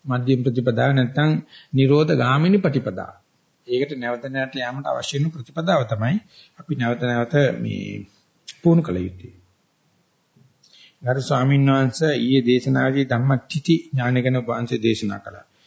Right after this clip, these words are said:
මෙම ඥානය ගැන තවදුරටත් විස්තර කරන මෙන් ඔබ වහන්සේගෙන් කරුණාව ඉල්ලා සිටිමි. සීල උපදීන්ගෙන් දුරු වීම යනුවෙන් අදහස් කරන්නේ කුමක්ද? රහතුන් වහන්සේලාට සංඥා පහළ නොවන්නේද? මං ඊයේ ධම්මටිති ඥානය ගැන කතා කරයි කියලා මට මතක නැහැ.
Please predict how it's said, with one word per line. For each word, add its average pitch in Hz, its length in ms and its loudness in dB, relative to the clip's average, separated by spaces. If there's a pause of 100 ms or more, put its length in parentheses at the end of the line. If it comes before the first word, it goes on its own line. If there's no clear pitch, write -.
(200)
මෙම 139 120 4
ඥානය 131 380 4
ගැන 143 180 4
තවදුරටත් 127 540 0
විස්තර 135 260 -10
කරන 127 220 -6
මෙන් 135 160 0
ඔබ 120 100 -6
වහන්සේගෙන් 123 400 -4
කරුණාව 117 320 -6
ඉල්ලා 104 220 -6
සිටිමි. - 340 -20 (420)
සීල 143 240 -4
උපදීන්ගෙන් 147 640 0
දුරු 123 180 0
වීම 139 160 -2
යනුවෙන් 135 360 -4
අදහස් 120 280 0
කරන්නේ 131 280 -2
කුමක්ද? 107 380 -4 (200)
රහතුන් 120 320 -4
වහන්සේලාට 139 480 -4
සංඥා 127 420 -6
පහළ 117 280 -4
නොවන්නේද? 110 500 0 (640)
මං 147 200 -4
ඊයේ 175 220 2
ධම්මටිති 165 460 -4
ඥානය 156 280 -6
ගැන 156 180 -6
කතා 151 240 -2
කරයි 151 240 -4
කියලා 180 220 0
මට 160 140 -2
මතක 90 240 -8
නැහැ. - 200 -20